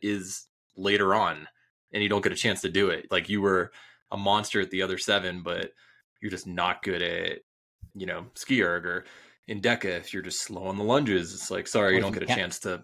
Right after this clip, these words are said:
Speaker 1: make up
Speaker 2: you're
Speaker 1: ground
Speaker 2: too
Speaker 1: the rest of the
Speaker 2: strict
Speaker 1: time.
Speaker 2: on the lunges. You, you're counting and
Speaker 1: <laughs>
Speaker 2: you're waiting on for the judge to tell you to go, and it doesn't happen.
Speaker 1: I know.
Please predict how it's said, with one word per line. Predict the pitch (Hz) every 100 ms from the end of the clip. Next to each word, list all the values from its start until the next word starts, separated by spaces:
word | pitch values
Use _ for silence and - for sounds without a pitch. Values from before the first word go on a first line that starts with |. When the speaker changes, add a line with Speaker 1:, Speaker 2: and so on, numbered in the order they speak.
| -
Speaker 1:
make | 104 98
up | 95
Speaker 2:
you're | -
Speaker 1:
ground | 92 92
Speaker 2:
too | 90
Speaker 1:
the |
rest | 90
of |
the | -
Speaker 2:
strict | 151 -
Speaker 1:
time. | 113
Speaker 2:
on | 98
the |
lunges. | 90 87 82 76 - -
You, | 101 _
you're | 104 104
counting | - 131 127 127 117 117 110 - _ -
and | 98
Speaker 1:
<laughs> | 95 90 90
Speaker 2:
you're |
waiting | 98 110 110
on | 107
for | 107
the | 98
judge | 92 104 104
to | -
tell | 95 104
you | 101
to | 92
go, | 98 95 92 87 _ _ _ -
and | 92
it |
doesn't | 92 90
happen. | 90 82 92
Speaker 1:
I |
know. | 90 90 90